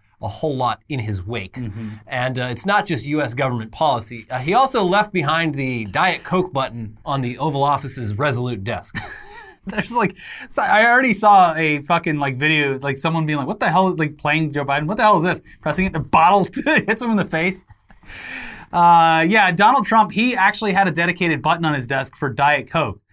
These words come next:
Speaker 2: Uh, it's been a long four years, and I'm not sure we ever even talked about it before. On the scale of things that he did that were abnormal, this is pretty low.
Speaker 1: Mm-hmm.
Speaker 2: You, if you figure rich people can press a button and make soda pop appear.
Speaker 1: Yeah.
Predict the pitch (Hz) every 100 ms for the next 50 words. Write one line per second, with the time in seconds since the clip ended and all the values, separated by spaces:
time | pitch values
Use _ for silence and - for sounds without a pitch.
0 | _ - - 131 131 127 139 139 170 160
1 | 139 156 156 151 151 156 151 185 269 196
2 | 170 147 156 160 - 165 151 147 - 156
3 | 175 175 165 - 190 220 165 156 143 -
4 | 196 208 247 233 202 - 277 294 226 -
5 | 208 214 180 185 156 170 160 151 143 131
6 | 156 147 151 165 175 175 _ _ - 196
7 | 233 - 302 208 156 131 90 _ 120 107
8 | 98 90 - _ _ 185 226 233 254 262
9 | 262 302 247 208 196 190 208 175 170 165
10 | 175 165 147 160 139 139 135 - _ 160
11 | 160 151 151 - - 196 147 147 123 -
12 | 226 104